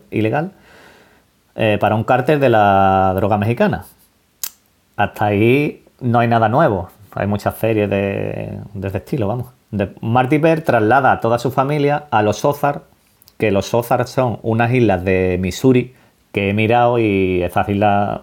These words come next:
va, existen de verdad, vamos, que, que, que son de verdad. Y se ve tra-, obligado a trasladarse allí,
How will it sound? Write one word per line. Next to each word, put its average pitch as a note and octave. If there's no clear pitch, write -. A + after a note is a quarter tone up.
va, G2+
existen G#2+
de G2+
verdad, A2
vamos, G#2
que, E2+
que, F2+
que F#2
son G#2
de A2
verdad. B2+
Y G#2
se G#2+
ve G#2+
tra-, A#2
obligado B2+
a C3
trasladarse A2+
allí, D#3